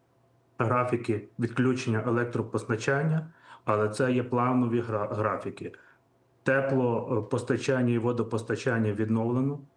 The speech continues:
Е, будинки, які, е, вибиті вікна, вони на-, е, дуже в швидкому темпі на сьогоднішню хвилину проводяться відповідні відновлювальні ремонтні роботи.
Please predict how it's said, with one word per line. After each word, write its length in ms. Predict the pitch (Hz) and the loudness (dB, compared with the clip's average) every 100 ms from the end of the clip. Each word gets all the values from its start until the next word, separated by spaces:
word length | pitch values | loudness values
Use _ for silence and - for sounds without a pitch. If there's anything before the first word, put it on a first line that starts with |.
| _ _ - - - _ - | _ _ -20 -20 -20 _ -6
Е, 180 | 127 110 | 0 0
будинки, 640 | 107 127 143 139 - 117 | 0 0 2 0 0 0
які, 520 | 113 110 - 123 117 | 0 -2 -2 0 2
е, 300 | 107 110 107 | 0 -2 -2
вибиті 720 | 104 127 120 110 - 110 104 101 - _ - | 0 0 0 -4 -2 -2 0 -4 -12 _ -6
вікна, 600 | 110 139 147 151 156 156 - - | 0 0 0 -4 -4 -8 -12 -2
вони 260 | 110 123 | 2 4
на-, 140 | 127 110 | 4 2
е, 400 | - 120 107 107 | -2 -2 0 0
дуже 280 | 113 123 107 | 0 0 -2
в 40 | |
швидкому 480 | - 110 - 117 113 | -4 -4 0 2 2
темпі 360 | 123 139 131 | 0 0 0
на 120 | 110 107 | -2 -2
сьогоднішню 560 | - 110 110 104 117 | -2 0 0 -2 -4
хвилину 680 | 110 113 110 123 127 117 113 - - - 127 110 | -4 -2 0 2 2 2 -2 -12 -20 -18 -10 -2
проводяться 480 | 113 120 113 110 110 | 0 2 0 0 -2
відповідні 760 | 107 117 110 120 117 107 101 104 | -2 -2 0 0 2 0 -2 -2
відновлювальні 760 | 110 120 127 131 110 110 104 | 0 2 2 0 0 0 0
ремонтні 500 | 104 104 113 113 98 - | -2 0 -2 -4 -8 -4
роботи. 420 | 104 85 82 | -2 -2 -6